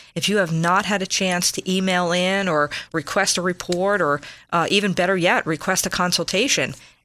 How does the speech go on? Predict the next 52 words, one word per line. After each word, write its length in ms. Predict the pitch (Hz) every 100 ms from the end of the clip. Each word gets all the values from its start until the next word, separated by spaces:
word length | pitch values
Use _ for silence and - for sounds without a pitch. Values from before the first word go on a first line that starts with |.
| _
now 320 | 165 175 180
is 120 | 196 165
the 80 |
time 300 | 180 175 175
to 120 | 170 165
do 200 | 165 139
it, 120 | - -
okay? 400 | 139 156 156 202 - - _
We're 100 | 170
gonna 160 | 190 170
be 80 |
signing 420 | 160 - 185 208 196
off 200 | 190 -
today, 540 | 190 185 180 180 180 - - -
and 100 | 160
the 120 | 151
only 240 | 180 202
way 180 | 214 202
to 80 | 185
stay 220 | - 185
in 80 | 175
touch 280 | - 214 -
with 140 | 185
me 180 | 175 165
over 140 | 156
the 80 | 156
next 260 | 165 170 -
six 240 | 175 -
months 220 | 202 -
or 60 | 170
so 420 | - 156 151 151 - - _ _ -
is 320 | 170 165 - -
you 220 | 156 165
need 240 | 165 175
to 80 | -
either 180 | 165 143
call 280 | - 165 185
me 300 | 254 381 - - - -
or 80 |
you 120 | 170 165
need 160 | 170
to 80 | 165
get 140 | 160
on 140 | 156 214
my 120 | 233
Facebook 580 | - 214 214 - 220 220
page, 500 | 233 220 285 - - _ _
Women's 280 | 175 190 175
Wealth 240 | 196 185
Advisor 600 | 180 170 165 190 247 359 - _ -
on 120 | 160
Facebook, 560 | 165 180 - 294 403